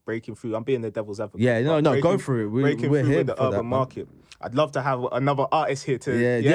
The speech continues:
Speaker 1: yeah,
Speaker 2: 'cause
Speaker 1: to,
Speaker 2: I, I wanna, I
Speaker 1: because
Speaker 2: wanna know, because the fact
Speaker 1: Mm.
Speaker 2: of the matter is, I don't
Speaker 1: 'Cause it was, uh, I guess it's almost the same with, like, even going back as far as the first hip hop Grammys, or even Breaking Through with, I guess, So Solid wouldn't have
Speaker 2: Yeah.
Speaker 1: got the recognition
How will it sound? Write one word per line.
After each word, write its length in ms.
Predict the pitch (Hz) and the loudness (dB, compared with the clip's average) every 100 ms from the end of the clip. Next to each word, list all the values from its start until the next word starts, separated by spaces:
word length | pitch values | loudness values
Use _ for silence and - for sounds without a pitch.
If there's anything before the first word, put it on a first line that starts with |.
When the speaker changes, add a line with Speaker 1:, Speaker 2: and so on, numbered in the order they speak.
| 170 | 4
Speaker 1:
yeah, 60 | |
Speaker 2:
'cause 120 | 143 170 | 2 2
Speaker 1:
to, 100 | 208 | 2
Speaker 2:
I, 200 | 165 180 | 2 0
I 20 | |
wanna, 220 | 233 208 | 2 2
I 40 | 170 | 2
Speaker 1:
because 220 | 170 220 | 2 2
Speaker 2:
wanna 180 | 190 147 | 2 2
know, 200 | 220 156 | 2 2
because 360 | 147 170 139 | 0 0 -2
the 120 | - | -2
fact 220 | 147 170 135 | -2 -2 -2
Speaker 1:
Mm. 40 | |
Speaker 2:
of 40 | 170 | -2
the 60 | |
matter 200 | 170 127 | 0 0
is, 140 | 151 - | 0 0
I 80 | 156 | 0
don't 320 | 151 165 165 _ _ _ _ _ | 2 0 -2 _ _ _ _ _
Speaker 1:
'Cause 140 | - 139 | -10 -8
it 80 | |
was, 140 | 147 143 | -6 -6
uh, 100 | - 123 | -8 -6
I 80 | 131 | -6
guess 180 | 160 170 | -6 -8
it's 100 | 143 | -6
almost 300 | 156 160 143 | -6 -6 -8
the 60 | 127 | -10
same 260 | - 120 | -8 -8
with, 180 | 113 104 | -10 -8
like, 160 | 101 98 - | -10 -10 -8
even 240 | 156 127 | -8 -6
going 220 | 117 113 | -4 -4
back 120 | 113 - | -4 -10
as 80 | - | -8
far 200 | 120 110 | -6 -4
as 60 | - | -6
the 80 | |
first 280 | 101 117 104 | -8 -8 -6
hip 160 | 135 - | -10 -10
hop 160 | - | -12
Grammys, 360 | - 123 101 82 | -8 -8 -8 -6
or 100 | 120 | -4
even 240 | 147 143 113 - | -2 -4 -6 -4
Breaking 360 | 127 123 117 | -4 -2 -8
Through 260 | 113 120 113 | -10 -10 -8
with, 280 | 110 104 - _ _ _ - | -8 -10 -12 _ _ _ -14
I 60 | |
guess, 160 | 110 104 | -10 -6
So 200 | 135 127 | -4 -4
Solid 360 | - 127 113 | -4 -6 -6
wouldn't 180 | 123 117 | -6 0
have 100 | 131 | 0
Speaker 2:
Yeah. 60 | 120 | 0
Speaker 1:
got 100 | 113 | -2
the 60 | 113 | -4
recognition 720 | 113 123 117 113 113 104 | -6 -6 -8 -8 -8 -10